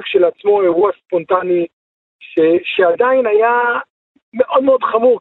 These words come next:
כן, תמר, אני לא רוצה שישתמע, אבל, אבל זה היה אירוע ספונטני, שאנשים יצאו וזרקו אבנים ושרפו, ואני לא יודע מה עשו, אבל הם לא ירו, והם לא יצאו לצאת פיגועים, ולא התחילו עכשיו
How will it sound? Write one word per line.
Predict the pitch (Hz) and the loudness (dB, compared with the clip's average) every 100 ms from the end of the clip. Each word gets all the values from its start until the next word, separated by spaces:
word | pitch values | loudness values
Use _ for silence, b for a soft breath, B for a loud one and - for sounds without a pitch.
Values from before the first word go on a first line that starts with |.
| - | -2
כן, | 220 | -4
תמר, | 202 226 214 | -2 0 0
אני | 196 | 0
לא | 233 | 0
רוצה | 233 240 | -2 -6
שישתמע, | 214 185 196 226 214 | -12 -6 -2 0 0
אבל, | 180 - | -2 -4
אבל | - 202 208 - _ _ _ _ | -4 -6 -8 -12 _ _ _ _
זה | 202 | 0
היה | 277 | 2
אירוע | 294 262 226 190 202 - _ | 0 2 2 2 -2 -6 _
ספונטני, | - 247 - 160 170 | -4 -2 -4 -8 -6
שאנשים | - 392 277 285 | -4 -4 -2 -2
יצאו | 277 311 285 - _ B B B _ - | 0 -2 -4 -8 _ B B B _ -4
וזרקו | 202 226 - 247 | -2 0 0 0
אבנים | 208 196 196 | 0 0 0
ושרפו, | 190 - 208 - 233 | 0 -2 -4 -2 -2
ואני | 196 202 | 0 0
לא | 220 | 0
יודע | 220 | 0
מה | 202 175 | -2 -4
עשו, | 160 - 143 | -6 -10 -6
אבל | 139 185 | -2 0
הם | 196 | 0
לא | 196 226 226 226 - b b - | 0 2 0 -2 -4 b b -4
ירו, | 196 196 208 196 185 _ 170 | -2 0 2 2 0 _ -2
והם | 165 | 0
לא | 202 220 | 2 2
יצאו | 214 - | 0 0
לצאת | 208 - 202 - | -2 0 -4 -4
פיגועים, | 160 370 392 403 381 | -4 0 2 2 0
ולא | 339 403 | 0 0
התחילו | - - 427 427 | -2 0 2 0
עכשיו | - 403 | 0 -2